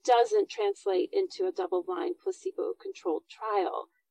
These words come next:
So where one botanical would be particularly efficacious in one situation for a particular sort of imbalance, it may not work unilaterally because the source of the imbalance may be different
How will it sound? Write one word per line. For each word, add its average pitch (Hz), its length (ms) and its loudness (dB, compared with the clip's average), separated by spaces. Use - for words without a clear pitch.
So - 180 6
where 220 260 8
one 226 320 6
botanical 403 500 2
would 381 140 4
be 392 300 2
particularly 403 580 0
efficacious - 920 0
in 440 120 2
one 415 240 4
situation 392 720 0
for - 120 -4
a - 40 -4
particular 185 540 -2
sort 208 280 2
of 175 120 2
imbalance, 185 880 -6
it 427 140 4
may 453 180 8
not 403 220 2
work 440 340 4
unilaterally 403 800 2
because 392 320 -6
the 381 120 0
source 440 480 2
of - 160 -2
the 392 100 -2
imbalance 381 600 -8
may 381 160 -10
be - 160 -12
different 392 440 0